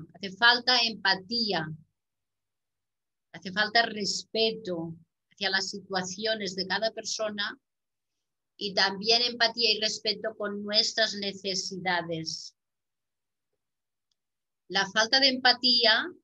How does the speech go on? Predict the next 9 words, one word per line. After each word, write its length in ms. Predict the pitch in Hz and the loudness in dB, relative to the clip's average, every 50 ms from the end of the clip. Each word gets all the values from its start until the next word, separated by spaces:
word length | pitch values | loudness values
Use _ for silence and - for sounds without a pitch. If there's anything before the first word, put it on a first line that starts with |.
| _ _ _ _ | _ _ _ _
siempre 680 | _ - - - 208 208 196 190 208 202 214 - - - _ | _ -12 -4 -4 -2 -4 -2 -4 -2 -2 -2 -2 -2 -4 _
ha 120 | - 185 180 | -2 -2 -2
sido 760 | 180 - - - 208 208 190 185 185 196 202 202 202 - _ _ _ _ _ _ _ _ _ _ | -2 -4 -8 -10 -10 -10 -8 -6 -6 -6 -6 -8 -10 -14 _ _ _ _ _ _ _ _ _ _
un 320 | - 202 202 202 202 202 | -2 -2 0 0 -2 -4
problema 560 | 202 196 190 185 185 196 202 196 190 190 190 | -4 -4 -4 -2 -2 -2 -2 0 0 0 0
enorme 600 | 185 190 190 196 208 202 202 202 208 208 202 - - - | 0 -2 -4 -4 -6 -6 -8 -8 -6 -6 -6 -8 -8 -8
en 200 | 185 180 180 175 | -6 -6 -6 -6
el 140 | 175 180 | -6 -6
mundo 520 | 190 240 311 330 262 214 180 170 151 156 | -2 0 0 0 0 0 -4 -6 -8 -10